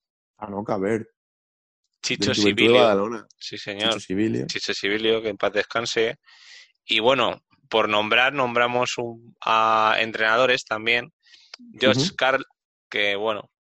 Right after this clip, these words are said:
Speaker 2: mm,
Speaker 1: Estuvo
Speaker 2: no,
Speaker 1: un añito.
Speaker 2: sí, no, ni lo hizo bien ni lo hizo mal, ¿no? O sea,
Speaker 1: Sí, luego se volvió a Estados Unidos.
Speaker 2: Ujú.
Speaker 1: Bueno,
Speaker 2: Y
Speaker 1: entrenó
Speaker 2: bueno,
Speaker 1: en el Real Madrid, que no lo hemos dicho.
Speaker 2: Ujú. Y bueno,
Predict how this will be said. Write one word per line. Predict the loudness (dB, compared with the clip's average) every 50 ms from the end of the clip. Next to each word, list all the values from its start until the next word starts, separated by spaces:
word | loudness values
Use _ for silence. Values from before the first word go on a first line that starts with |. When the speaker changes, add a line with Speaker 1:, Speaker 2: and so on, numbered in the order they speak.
| _ _ _ _ _ _ _ _ _ _ _ _
Speaker 2:
mm, | -16 -14 -14 -14 -14 -14 -14 -14 -14 -12 -12
Speaker 1:
Estuvo | -4 2 4 4 6
Speaker 2:
no, | 6
Speaker 1:
un | 4
añito. | 4 2 2 0 0 0 -2 -2 -2 -6 _ -10
Speaker 2:
sí, | -8 -6 -4 -2 -2 -4 -4 -6 _ _
no, | -14 -10 -8 -6 -6 -4 -4 -4 -4 -4 -4 -4 -4 -6 -8 -10 -14 _ _ _ _ _ _ _ _ -8
ni | -4 -2 0 2
lo | 2
hizo | 2 2 2 2 2
bien | 2 2 2 2 2 0
ni | 0
lo | -2 0
hizo | 2 2 2 2
mal, | 0 -2 -2 -2 -8
¿no? | -16
O | _ _ _ _ _ _ _ _ _ _ _ -18
sea, | -16 -14 -12 -12 -12 -10
Speaker 1:
Sí, | -10 -8 -6 -4 -4 -2 0
luego | 4 4 6 4 4
se | 2 2
volvió | 2 2 4 4 4 2 2 0
a | -2 -6 -8 -10
Estados | -10 -8 -8 -8 -6 -6
Unidos. | -8 -8 -8 -8 -10 -12 -16 -20 _ _ _ _
Speaker 2:
Ujú. | -18 -18 -18 -18 -20 _ _ _ -20 -20 -20 -20 -20 -20 -20 _ -2 0 2
Speaker 1:
Bueno, | 4 4
Speaker 2:
Y | 4
Speaker 1:
entrenó | 4 2 2 2 2
Speaker 2:
bueno, | 2
Speaker 1:
en | 2
el | 0
Real | 0 -2 -2 -2
Madrid, | -2 -4 -4 -6 -8 -10 _ _ _
que | -18 -14
no | -12 -10
lo | -10
hemos | -10 -10 -10
dicho. | -10 -12 -12 -14 -14 _ _ _ _ _ _ _ _ -14
Speaker 2:
Ujú. | -14 -14 -14 -18 -20 -20 _ _ _ _ _ _ _ _
Y | -8 -6 -4 -4 -2 -4 -4 -4 -2 -2
bueno, | 0 0 0 0 -2 -4